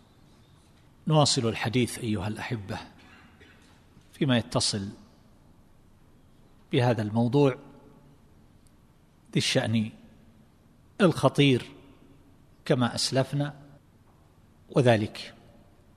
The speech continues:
بإيراد بعض الأسئلة التي أرجو أن نخلص في آخر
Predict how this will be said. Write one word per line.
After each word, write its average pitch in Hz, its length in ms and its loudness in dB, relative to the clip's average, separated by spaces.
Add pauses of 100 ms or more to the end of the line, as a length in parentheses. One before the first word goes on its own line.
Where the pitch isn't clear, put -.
(960)
بإيراد 123 440 4
بعض 113 320 2 (2250)
الأسئلة 135 680 2 (2000)
التي 131 360 0
أرجو 147 320 2
أن 113 180 -4
نخلص 117 480 -4 (1500)
في - 220 0
آخر 110 500 0